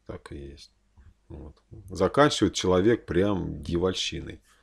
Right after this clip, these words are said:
самый настоящий. Это просто дно ада. Вот, вот в самом настоящем смысле слова.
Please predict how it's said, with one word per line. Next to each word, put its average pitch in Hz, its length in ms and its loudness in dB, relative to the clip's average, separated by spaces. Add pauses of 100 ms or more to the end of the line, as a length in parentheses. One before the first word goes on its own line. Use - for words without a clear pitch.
самый 98 360 0
настоящий. 87 760 -6 (280)
Это 87 220 0
просто 101 360 4
дно 92 440 4
ада. 76 440 0 (220)
Вот, 76 260 0
вот 85 280 0
в - 280 -12
самом 123 340 6
настоящем 82 540 -2
смысле 80 360 -10
слова. 73 300 -6